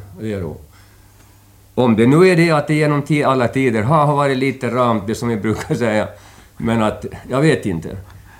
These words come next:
Men om jag nu i det sammanhanget skulle berätta om, så var det nog egendomligt. Det verkar ju så när man berättar såna historier så måste folk lite dra på mun, men det må ju vara förlåtligt det.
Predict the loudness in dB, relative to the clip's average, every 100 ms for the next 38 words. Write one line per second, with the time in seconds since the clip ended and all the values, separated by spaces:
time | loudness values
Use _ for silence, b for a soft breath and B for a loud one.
0 | B -2 0 2 2 2 0 2 2 2
1 | 0 -2 0 0 0 0 -2 -4 -4 0
2 | 0 0 0 0 -2 -4 -18 _ -16 -4
3 | 0 2 0 -6 -4 -2 -2 -2 0 0
4 | 0 0 0 0 0 -2 0 0 0 -2
5 | -2 -2 -2 -2 -2 -2 -2 -2 -4 -4
6 | -2 0 -2 -4 -4 -4 -4 -6 -8 -16
7 | B B B -4 0 -2 2 0 0 -4
8 | -2 2 2 2 0 2 2 2 0 0
9 | 0 2 2 0 -4 -2 -2 -2 -4 -2
10 | -2 -2 -6